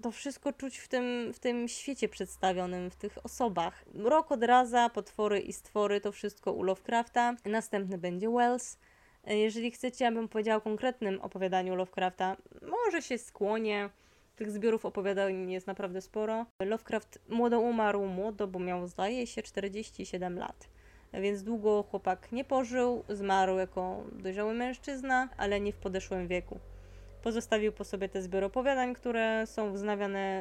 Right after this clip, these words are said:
e, w druku. Teraz możecie sobie, tak jak wcześniej wspomniałam, zakupić co, co nieco, e, w nowych tych wydaniach ładnych, e, elegancko wyglądają na półce, bo obrazki są dosyć takie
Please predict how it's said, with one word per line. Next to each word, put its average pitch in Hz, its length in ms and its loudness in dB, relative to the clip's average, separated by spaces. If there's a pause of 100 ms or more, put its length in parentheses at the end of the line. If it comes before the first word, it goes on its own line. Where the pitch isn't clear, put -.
e, 185 340 -4
w 180 80 -8
druku. 196 460 -2 (440)
Teraz 190 280 -2
możecie 190 360 -4
sobie, 180 280 -6
tak 185 200 -10
jak - 100 -20
wcześniej - 420 -8
wspomniałam, 180 640 -2
zakupić 226 800 -6
co, - 120 -6 (140)
co - 160 -2
nieco, 208 340 2
e, 190 180 0 (480)
w 180 60 -8
nowych 185 340 -2
tych 190 200 -2
wydaniach 262 520 2
ładnych, 214 520 2
e, - 260 -10
elegancko 202 540 0
wyglądają 180 420 0
na 180 120 0
półce, 185 380 -4
bo 175 100 -2
obrazki 175 420 -6
są 185 260 -8
dosyć 196 300 -16
takie - 400 -10